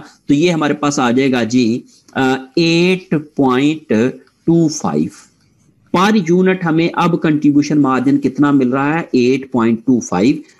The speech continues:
तो eight point two five multiply by Q minus fixed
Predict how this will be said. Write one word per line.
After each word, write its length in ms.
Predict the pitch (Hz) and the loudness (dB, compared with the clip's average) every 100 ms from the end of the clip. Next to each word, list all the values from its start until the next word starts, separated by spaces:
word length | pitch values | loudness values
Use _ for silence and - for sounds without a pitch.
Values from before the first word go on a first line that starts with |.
| - | -8
तो 80 | 151 - | -6 -2
eight 480 | 170 170 190 185 - | 0 2 0 -4 -4
point 380 | 143 139 151 147 | 0 2 0 0
two 220 | 151 160 151 | 0 0 0
five 460 | - 92 98 170 - _ - 131 | -2 0 0 0 -4 _ -2 0
multiply 680 | 151 156 151 180 - 120 104 | 2 2 2 -2 0 0 0
by 160 | 101 101 101 113 | 0 0 -2 0
Q 140 | 117 135 175 - _ - 135 | 2 2 0 -4 _ -2 0
minus 440 | 151 170 185 170 | 2 0 0 -2
fixed 320 | - 254 - | -2 -2 -2